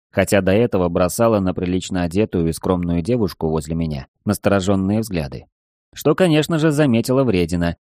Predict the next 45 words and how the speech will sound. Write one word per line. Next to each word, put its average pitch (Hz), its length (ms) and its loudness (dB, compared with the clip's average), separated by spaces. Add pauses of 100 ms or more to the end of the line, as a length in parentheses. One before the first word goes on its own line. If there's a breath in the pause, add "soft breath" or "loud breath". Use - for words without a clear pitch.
и 98 80 2
тут 170 260 2
же 143 120 4
нанесла 113 440 2
коварный 90 640 -2
удар. 73 300 -8 (280)
Сев 104 260 0
ближе 92 320 0
ко 90 180 -2
мне 110 240 0
и 90 60 -2
склонив 90 400 -2
голову, 95 400 0
стала 127 300 0
рисовать 101 440 -2
рисунок 120 480 -2
будущего 90 480 -2
протеза. 69 560 -10 (580)
Я 165 160 2
понял 160 360 2
ее 127 160 4
намерение, 127 680 2
но 110 160 2
вида 107 240 2
не 92 140 -2
подал. 131 440 0 (280)
Я 135 120 4
ведь 156 220 -2
помнил, 143 340 2
что - 240 0
Элиза 101 460 0
не 85 140 0
только 131 320 0
со 101 160 -2
мной 92 220 0
занимается 87 580 -4
сексом, - 520 -10 (160)
так 120 140 -2
что 156 220 0
маленькая 139 540 2
ответная 123 440 0
месть 131 280 -2
была 85 280 0
очень 90 320 -4
кстати. - 480 -12